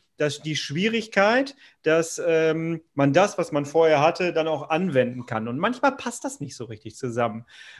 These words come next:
Und manchmal merkt man, „Ey, ich krieg den, den, den Schlüssel nicht mehr in dieses Schlüsselloch da rein.“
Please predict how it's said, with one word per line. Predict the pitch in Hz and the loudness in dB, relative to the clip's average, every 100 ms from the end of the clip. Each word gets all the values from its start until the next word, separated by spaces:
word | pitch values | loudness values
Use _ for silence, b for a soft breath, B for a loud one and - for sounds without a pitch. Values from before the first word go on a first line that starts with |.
| 117 | -6
Und | 156 151 160 165 | -2 0 -2 0
manchmal | 190 202 185 190 190 185 | -2 2 2 4 4 2
merkt | 165 185 208 202 | 2 2 2 2
man, | 196 196 196 - | 2 2 -4 -8
„Ey, | 226 233 226 226 | -4 -4 -6 -14
ich | 233 - | -14 -10
krieg | - 277 277 | -6 -4 -2
den, | 269 254 254 226 | -2 -2 -2 -4
den, | 247 247 240 | -2 -2 0
den | 233 233 233 | -2 -2 -6
Schlüssel | 220 - 254 247 | -6 -6 -4 -2
nicht | 220 240 247 | 0 -2 0
mehr | 214 | 0
in | 208 | 0
dieses | 202 190 214 | -4 -6 -6
Schlüsselloch | - 185 180 131 127 127 | -4 -4 -2 0 -2 0
da | 135 | 0
rein.“ | 127 123 127 170 254 | 4 2 2 -2 -8